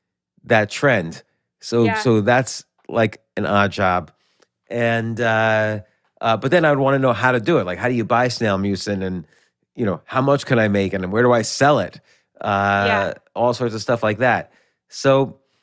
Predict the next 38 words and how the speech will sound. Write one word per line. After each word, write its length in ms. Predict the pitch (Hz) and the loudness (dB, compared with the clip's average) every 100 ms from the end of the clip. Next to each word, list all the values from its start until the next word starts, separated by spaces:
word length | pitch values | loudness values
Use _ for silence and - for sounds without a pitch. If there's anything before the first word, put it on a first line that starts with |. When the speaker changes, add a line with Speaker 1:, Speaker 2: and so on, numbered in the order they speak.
| _ _ | _ _
Speaker 1:
I 100 | - | 0
don't 100 | 160 | 2
know, 60 | 127 | 4
that 320 | 139 151 - | 2 0 -2
adds 300 | 156 160 139 | 0 0 0
a 40 | |
little 260 | 139 160 170 | 0 2 2
bit 120 | 160 | 2
of 80 | 147 | 2
work, 380 | 139 185 - - _ _ _ | 4 2 -2 -16 _ _ _
but 420 | 127 127 120 - - _ _ _ | 0 0 0 -8 -14 _ _ _
I 120 | 127 | -2
think 220 | 127 143 131 | 0 0 2
it 80 | 120 | 2
would 160 | 127 | 2
add, 460 | 120 123 123 113 - | 4 2 2 -2 -10
you 160 | - 135 | -6 -2
could 160 | 143 110 | -2 0
see, 360 | 190 139 101 - | 2 2 0 0
will 220 | 117 123 | 2 2
it 100 | 120 | 4
add, 340 | 117 117 101 | 2 2 0
like, 200 | 107 104 | -4 -4
thousands 500 | - 117 113 113 98 | -2 0 0 -2 -4
of 120 | 110 | -4
subscribers 600 | - 101 - 143 127 107 | -4 -8 -2 0 0 -2
for 120 | - 104 | -6 -6
just 180 | 107 | -6
a 40 | 104 | -4
little 240 | 107 104 | -4 -2
bit 140 | 101 98 | -2 0
more 220 | 104 104 | 0 2
work? 360 | 123 87 - _ _ _ _ _ - | 2 0 -6 _ _ _ _ _ -12
Uh, 260 | 104 92 92 - | -8 -4 -4 -4
Speaker 2:
Right. 100 | - _ _ _ _ _ | -10 _ _ _ _ _
Speaker 1:
you 120 | 120 | -6
know, 300 | 110 98 95 - _ _ _ _ 123 | -2 0 -2 -6 _ _ _ _ -4
and, 600 | 120 117 123 123 113 | 0 2 0 -2 -4